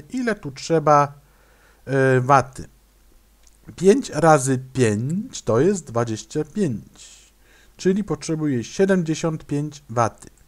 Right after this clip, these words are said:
Kolejny etap to właśnie wata. Siedemdziesiąt pięć waty potrzebuję. To jest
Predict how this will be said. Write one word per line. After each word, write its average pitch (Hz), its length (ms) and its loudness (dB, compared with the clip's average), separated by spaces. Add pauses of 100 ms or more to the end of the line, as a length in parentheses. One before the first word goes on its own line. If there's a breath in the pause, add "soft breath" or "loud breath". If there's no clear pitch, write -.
(480 soft breath)
Kolejny 185 460 2
etap 156 400 -4
to 165 120 -4
właśnie 156 380 -6
wata. 143 480 0
Siedemdziesiąt 175 880 -8
pięć 165 400 -6
waty 131 400 -2
potrzebuję. 110 760 -8 (380 soft breath)
To 165 80 -4
jest 131 300 0